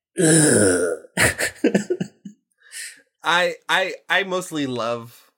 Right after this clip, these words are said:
Speaker 2: Jean-Luc Godard 'cause, goddamn, it's spe-, like, from the
Speaker 1: Jean-Claude Van Damme.
Speaker 2: God, sorry, sorry, Jean-
Speaker 1: <laughs>
Speaker 2: God, I'm just,
Speaker 1: You
Speaker 2: all these
Speaker 1: called him
Speaker 2: names.
Speaker 1: Jean-Luc
Speaker 2: No,
Speaker 1: Godard.
Speaker 2: okay.
Speaker 1: Jean-Luc Godard.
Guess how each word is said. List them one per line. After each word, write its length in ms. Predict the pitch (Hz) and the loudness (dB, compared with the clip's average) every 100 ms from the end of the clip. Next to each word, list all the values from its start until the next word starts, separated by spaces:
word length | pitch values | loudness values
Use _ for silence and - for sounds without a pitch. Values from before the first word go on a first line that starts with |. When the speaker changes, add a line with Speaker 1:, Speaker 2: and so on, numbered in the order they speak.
| _ _ - | _ _ -14
Speaker 2:
Jean-Luc 460 | - 120 120 120 | -6 -4 -4 -6
Godard 460 | 120 113 113 117 117 | -8 -6 -4 -4 -6
'cause, 220 | 127 113 - | -12 -12 -14
goddamn, 680 | - 156 135 139 135 123 - | -12 -10 -8 -6 -6 -6 -8
it's 140 | 143 - | -10 -6
spe-, 80 | |
like, 100 | 185 | -2
from 300 | - 160 180 | 2 6 6
the 0 | |
Speaker 1:
Jean-Claude 380 | 190 285 165 156 | 6 6 6 4
Van 240 | 143 143 120 | 4 4 4
Damme. 340 | 123 131 92 | 4 4 4
Speaker 2:
God, 180 | 254 190 | 2 2
sorry, 320 | 254 285 233 | 6 6 6
sorry, 300 | 151 233 151 | 4 4 4
Jean- 160 | 156 - | 2 4
Speaker 1:
<laughs> 180 | 339 - 427 - - - - 480 - - - - 160 | 4 2 2 -2 0 0 0 -4 -6 -20 -20 -12 -2
Speaker 2:
God, 300 | 208 170 120 | 0 0 0
I'm 140 | 151 | 0
just, 220 | 170 - 494 | 4 4 6
Speaker 1:
You 80 | |
Speaker 2:
all 60 | 415 | 6
these 80 | - | 6
Speaker 1:
called 200 | - 240 | 6 6
him 60 | 247 | 6
Speaker 2:
names. 180 | 247 | 6
Speaker 1:
Jean-Luc 480 | 285 330 320 320 311 | 6 8 8 8 8
Speaker 2:
No, 120 | 339 | 6
Speaker 1:
Godard. 300 | 311 320 302 | 8 6 6
Speaker 2:
okay. 220 | 285 262 - - - - 233 | 6 2 0 -14 -12 -10 0
Speaker 1:
Jean-Luc 560 | 269 190 208 208 226 208 | 4 8 8 8 6 2
Godard. 720 | - 196 240 175 180 170 165 | 2 2 4 4 6 4 2